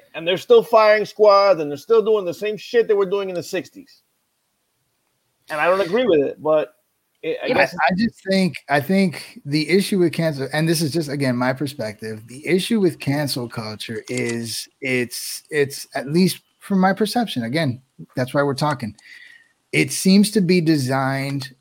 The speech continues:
Speaker 3: or it's growing into a phenomenon where it's designed to permanently damage people.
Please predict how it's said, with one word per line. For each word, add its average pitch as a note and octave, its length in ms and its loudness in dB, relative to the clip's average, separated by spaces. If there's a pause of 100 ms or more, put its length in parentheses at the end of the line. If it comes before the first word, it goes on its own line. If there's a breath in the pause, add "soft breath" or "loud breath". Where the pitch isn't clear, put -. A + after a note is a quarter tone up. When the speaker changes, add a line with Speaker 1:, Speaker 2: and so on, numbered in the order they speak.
Speaker 3:
or B2+ 400 -4
it's C3+ 160 -8
growing E3 560 2
into D3 260 0
a D3 60 2
phenomenon C3 720 0
where A#2+ 200 -4
it's B2 180 -6
designed C3+ 840 -4
to C3 120 -8 (160)
permanently D3+ 600 -2
damage A#2 480 -4
people. - 440 -14